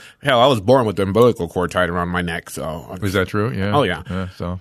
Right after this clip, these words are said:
Speaker 1: And so I'm off, I'm off with the carny, you know, doing the carny thing, and, um,
Speaker 2: And
Speaker 1: the
Speaker 2: shooting drugs the whole time.
Speaker 1: Oh, yeah.
Speaker 2: And did you switch over to meth at that point?
Speaker 1: Uh, no, I didn't. I didn't do meth till I came to California.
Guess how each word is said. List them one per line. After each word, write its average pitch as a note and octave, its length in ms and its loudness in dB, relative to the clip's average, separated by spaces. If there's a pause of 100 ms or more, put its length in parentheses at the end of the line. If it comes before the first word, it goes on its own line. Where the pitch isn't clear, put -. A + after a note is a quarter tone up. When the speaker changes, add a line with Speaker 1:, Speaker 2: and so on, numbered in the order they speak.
Speaker 1:
And C3+ 200 0
so C3+ 140 2
I'm C3+ 120 4
off, C#3 300 4
I'm C3+ 120 0
off C#3 200 4
with D3 100 0
the D3 80 0
carny, C3 520 2
you B2+ 160 0
know, A2+ 360 2
doing A#2 300 0
the A#2 80 -6
carny A2+ 320 0
thing, A2+ 440 -2
and, G2+ 220 -2
um, G2+ 300 0 (640)
Speaker 2:
And A#2+ 100 2
Speaker 1:
the - 40 -2
Speaker 2:
shooting F3+ 380 0
drugs C#3+ 260 0
the G2+ 60 -6
whole G2 120 -6
time. E2 280 -8 (160)
Speaker 1:
Oh, G#3+ 140 2
yeah. C3+ 320 2
Speaker 2:
And G2+ 80 -2
did G#2+ 160 0
you G2+ 80 -2
switch A#2 240 -4
over G#2+ 100 0
to G2 100 -2
meth G#2 360 -2
at C#3 60 -8
that B2+ 120 -4
point? E3 240 -6 (220)
Speaker 1:
Uh, D#3+ 100 4
no, D#3+ 380 4 (240)
I D#3+ 80 4
didn't. G3+ 280 4
I D3+ 100 4
didn't C3+ 160 0
do B2+ 80 4
meth D3+ 200 4
till B2 100 4
I A#2 40 2
came A#2 160 0
to G#2+ 60 -2
California. G#2+ 600 0